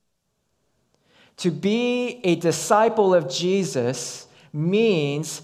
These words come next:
you have to leave where you are and go where he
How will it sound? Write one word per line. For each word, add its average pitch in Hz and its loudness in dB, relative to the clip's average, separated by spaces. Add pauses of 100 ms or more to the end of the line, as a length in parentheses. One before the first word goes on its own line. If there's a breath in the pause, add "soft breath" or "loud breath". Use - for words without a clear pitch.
(160 loud breath)
you 185 2
have 208 0
to 180 4
leave 233 2
where 190 4
you 170 2
are 151 2 (140 loud breath)
and 160 -6
go 180 0
where 160 0
he 160 -4